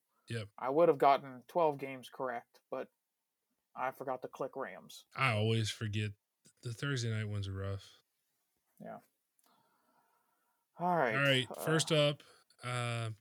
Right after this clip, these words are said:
Speaker 1: Dallas and New England.
Speaker 2: You know what? New England.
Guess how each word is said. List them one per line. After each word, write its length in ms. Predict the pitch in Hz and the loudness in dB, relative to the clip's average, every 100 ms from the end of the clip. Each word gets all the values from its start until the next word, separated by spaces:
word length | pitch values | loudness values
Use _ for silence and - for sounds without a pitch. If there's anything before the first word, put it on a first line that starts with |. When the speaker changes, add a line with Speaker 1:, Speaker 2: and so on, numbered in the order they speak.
| _ _ _ _ _ _ _ | _ _ _ _ _ _ _
Speaker 1:
Dallas 420 | 123 127 147 131 | 0 0 2 0
and 120 | 123 120 | 0 0
New 180 | 110 | 0
England. 520 | 113 131 131 143 139 - _ _ _ _ _ _ _ _ _ _ _ _ _ _ _ _ _ _ _ _ _ _ | -2 -2 -2 -4 -4 -10 _ _ _ _ _ _ _ _ _ _ _ _ _ _ _ _ _ _ _ _ _ _
Speaker 2:
You 60 | 147 | 0
know 120 | 156 | 4
what? 240 | 165 170 _ _ _ _ _ _ _ _ | 4 2 _ _ _ _ _ _ _ _
New 180 | 143 151 | -2 2
England. 380 | 147 135 120 113 | 2 0 -14 -18